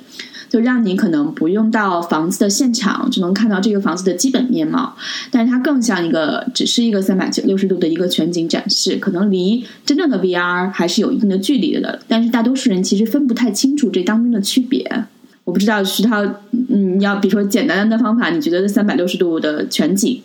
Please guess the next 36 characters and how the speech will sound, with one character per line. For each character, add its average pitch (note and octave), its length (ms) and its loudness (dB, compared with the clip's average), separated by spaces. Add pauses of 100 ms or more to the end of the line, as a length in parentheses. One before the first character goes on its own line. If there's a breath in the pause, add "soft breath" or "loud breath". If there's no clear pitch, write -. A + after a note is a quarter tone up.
就 G3 120 0
是 F#3 240 0
你 E3+ 260 0
也 F#3+ 120 0
用 G3 180 2
过 E3+ 400 -2 (360)
可 - 120 -2
能 D#3+ 100 0
那 F3 120 0
个 F3+ 80 0
全 F3 200 0
景 G3+ 160 2
摄 G3+ 120 2
像 G3 160 0
头 - 180 -2
是 - 140 -2
吧？ F3 200 -2 (360 loud breath)
然 D#3+ 120 -2
后 D#3+ 80 0
和 D3 400 -2 (140)
真 G#3 160 2
正 A#3 100 2
的 F#3 100 0
V E3+ 120 0
R， E3 200 0
它 G3 140 0
们 F3+ 120 0
最 G3 100 2
大 G3 220 0
的 D#3 80 0
区 F#3 160 0
别 E3 160 -2
是 - 120 -2
什 - 140 0
么 - 120 -2
呢？ - 200 -6